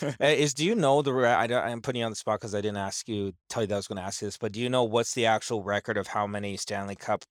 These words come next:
Speaker 2: uh, finals were won in a row?
Speaker 1: Uh,
Speaker 2: 'Cause
Speaker 1: I,
Speaker 2: three sounds like a lot
Speaker 1: I
Speaker 2: if they
Speaker 1: believe,
Speaker 2: won.
Speaker 1: actually, uh, an Indigenous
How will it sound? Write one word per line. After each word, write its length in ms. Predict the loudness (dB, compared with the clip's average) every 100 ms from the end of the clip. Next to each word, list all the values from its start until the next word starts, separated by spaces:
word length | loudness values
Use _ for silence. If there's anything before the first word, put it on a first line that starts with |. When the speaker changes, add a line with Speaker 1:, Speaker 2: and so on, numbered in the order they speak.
| -20 _ -8
Speaker 2:
uh, 340 | -2 0 -2
finals 480 | -2 -2 0 -2 -2
were 120 | -4
won 280 | 0 0 0
in 200 | -2 -4
a 80 | -2
row? 380 | -4 -4 -6 _ _ _ 0
Speaker 1:
Uh, 300 | 0 0 -6 -2
Speaker 2:
'Cause 140 | 0
Speaker 1:
I, 100 | 2
Speaker 2:
three 220 | 4 4
sounds 300 | 4 0 -2
like 120 | -6 -6
a 40 |
lot 200 | 0 2
Speaker 1:
I 20 | 4
Speaker 2:
if 200 | 2 2
they 140 | 0 2
Speaker 1:
believe, 0 |
Speaker 2:
won. 200 | 0 2
Speaker 1:
actually, 920 | 0 0 -4 -6 -4 -2 -2 -2 -2
uh, 320 | -2 0 -2 -6
an 160 | -12
Indigenous 760 | -10 -6 -4 -4 -2 -4 -6